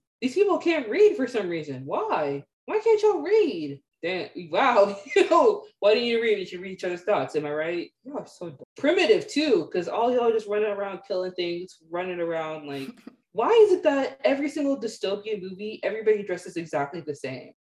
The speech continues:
Speaker 1: In, like, brown and green shreds, just, like, dirty,
Speaker 2: 'Cause how would you know
Speaker 1: musty.
Speaker 2: it's dystopian if they aren't all dirty and wearing the same clothes?
Speaker 1: Y'all can't shower or nothing? Y'all can't wash your face? It's sad. Just 'cause you're in a dystopian future after the apocalypse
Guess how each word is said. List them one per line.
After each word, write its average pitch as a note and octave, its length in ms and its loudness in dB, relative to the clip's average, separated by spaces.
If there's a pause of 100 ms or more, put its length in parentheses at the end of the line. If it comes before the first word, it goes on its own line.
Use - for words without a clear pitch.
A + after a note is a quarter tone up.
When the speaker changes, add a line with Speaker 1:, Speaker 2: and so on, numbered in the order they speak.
Speaker 1:
In, F3+ 120 -4
like, F3+ 200 -6
brown F3+ 280 -2
and F3 160 -6
green E3 320 -6
shreds, C#3+ 680 -6
just, E3+ 180 -8
like, D3+ 220 -6
dirty, E3 300 -4
Speaker 2:
'Cause D#3+ 160 -6 (100)
how G#3 140 2
would A3+ 140 -2
you A#3+ 120 2
know A3 120 0
Speaker 1:
musty. G3+ 320 -4
Speaker 2:
it's - 80 -6 (140)
dystopian F#3 540 -2
if C#3+ 140 -8
they D3+ 160 -4
aren't C#3+ 300 -4
all C#3 180 0
dirty C3 580 -2
and A2+ 160 -2
wearing A#2+ 300 -2
the A2+ 80 -8
same A#2+ 360 -6
clothes? G#2 720 -8
Speaker 1:
Y'all A3 120 -6
can't C4+ 320 -6
shower G3+ 640 -10
or D#3+ 80 -16
nothing? G3+ 440 -12
Y'all F3 120 -14
can't G#3 260 -8
wash D#3+ 240 -12
your C#3+ 100 -10
face? E3 480 -8 (120)
It's A3 260 -6
sad. D3+ 520 -8
Just F#4+ 220 -2
'cause G#4+ 180 6
you're F4+ 140 4
in D4 300 0
a C#4 60 0
dystopian A3+ 680 -2
future F#3 400 -6
after F#3 340 -6
the E3 120 -6
apocalypse D#3+ 600 -8